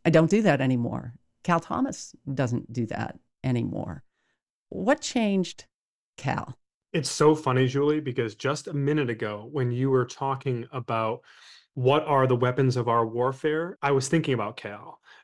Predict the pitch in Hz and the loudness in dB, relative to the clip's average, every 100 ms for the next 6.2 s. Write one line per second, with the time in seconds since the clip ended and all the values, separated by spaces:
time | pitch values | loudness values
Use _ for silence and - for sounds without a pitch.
0 | - 147 151 131 - - 160 131 120 135 | -2 2 4 4 2 -2 2 2 2 4
1 | 131 131 131 143 127 135 131 117 120 117 | 6 4 4 0 0 -2 -4 -4 -2 -4
2 | - 190 190 120 107 _ _ _ _ 156 | -4 -2 0 0 -4 _ _ _ _ -4
3 | 143 127 156 170 147 131 120 131 - _ | -2 -2 -2 0 2 2 2 -2 -6 _
4 | _ _ 139 139 139 139 131 139 135 127 | _ _ -6 0 2 2 0 -4 -2 -4
5 | 123 156 139 123 120 120 139 139 - 165 | -6 -6 -4 -4 -4 -6 -8 -8 -4 -2
6 | 120 | -4